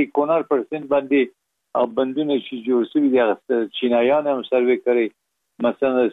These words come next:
سروبي یو، سروبي دوه، د نور روسانو سروې کړی دی. په ځینو، ا، بندونو باندې سروې قبلاً هم شوي دي چې هغه منابع، هغه معلومات موجود دي. اما، ا، کولای شي چې،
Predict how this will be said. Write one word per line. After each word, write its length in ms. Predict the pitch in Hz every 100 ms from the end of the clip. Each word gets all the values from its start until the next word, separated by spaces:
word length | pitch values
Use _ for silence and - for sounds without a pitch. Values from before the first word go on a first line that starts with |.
| -
سروبي 440 | 139 131 120 135 131 147 147 143
یو، 200 | 147 120
سروبي 380 | 127 123 117
دوه، 300 | 113 131 143 131
د 220 | 123 110
نور 220 | 139 143 - _ _ _ _
روسانو 500 | 107 117 - 165 160
سروې 400 | 131 143 131 131
کړی 340 | 131 - 127 120
دی. 200 | 117 117 110 107 _ _ _ _
په 60 | - -
ځینو، 280 | 175 208 196 180 139 143
ا، 260 | 131 123 120 113
بندونو 400 | 127 147 202 185
باندې 280 | 156 135 113 -
سروې 340 | 139 170 185 180
قبلاً 280 | 185 185 185
هم 200 | 160 135
شوي 300 | - 214 208
دي 120 | 147
چې 120 | 123 127
هغه 200 | 120 117
منابع، 560 | 120 117 110 113 -
هغه 160 | 127 151 135 _ _ _ _
معلومات 640 | 120 120 117 127 139 170 165
موجود 540 | 135 127 120 151 202 139
دي. 180 | 131 107 - _ _ _ _ _
اما، 240 | 190 196 226
ا، 500 | 214 190 165 165 156 143
کولای 340 | 165 185 214 196
شي 180 | 170 180
چې، 180 | -